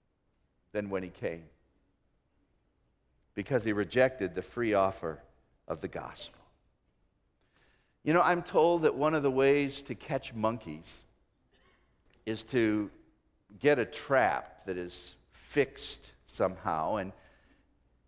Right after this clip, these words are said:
they often use gourds, and they'll cut a hole in the gourd and hollow it out and put maybe in the gourd,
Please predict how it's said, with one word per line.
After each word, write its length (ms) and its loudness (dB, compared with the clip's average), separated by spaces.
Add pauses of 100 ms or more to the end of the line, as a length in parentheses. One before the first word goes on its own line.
(140)
they 120 4
often 240 2
use 240 -2
gourds, 600 0
and 120 -4
they'll 120 0
cut 280 -2
a 40 -2
hole 580 -2
in 120 -12
the 80 -12
gourd 420 -2
and 120 -14
hollow 440 0
it 80 -2
out 360 0
and 200 -14
put 200 -4
maybe 300 -4
in 80 -6
the 80 -6
gourd, 520 0